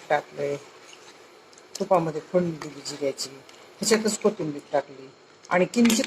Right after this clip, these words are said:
किंचित मी मिरची टाकली, एवढी एवढी, एक चुटकी काळे, काळा मसाला आणि एक चुटकी मिरची टाकली. आता मी ह्याच्यामध्ये हे टाकणार नाही,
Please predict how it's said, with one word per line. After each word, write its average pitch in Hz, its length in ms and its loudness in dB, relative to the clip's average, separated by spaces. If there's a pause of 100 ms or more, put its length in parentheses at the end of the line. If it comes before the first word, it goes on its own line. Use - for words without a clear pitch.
(100)
किंचित 220 400 6
मी 220 160 4
मिरची 196 400 -4
टाकली, 143 320 0
एवढी 139 220 -2
एवढी, 135 280 -8 (260)
एक 175 120 4 (180)
चुटकी - 320 -2
काळे, 160 800 6
काळा 170 340 6
मसाला 156 580 2
आणि 202 140 0
एक - 120 -10
चुटकी - 300 -12
मिरची 143 340 -4
टाकली. 147 280 -10 (680)
आता 190 140 2
मी 180 120 4
ह्याच्यामध्ये 160 560 0
हे 151 280 -2
टाकणार 175 460 2
नाही, - 160 -18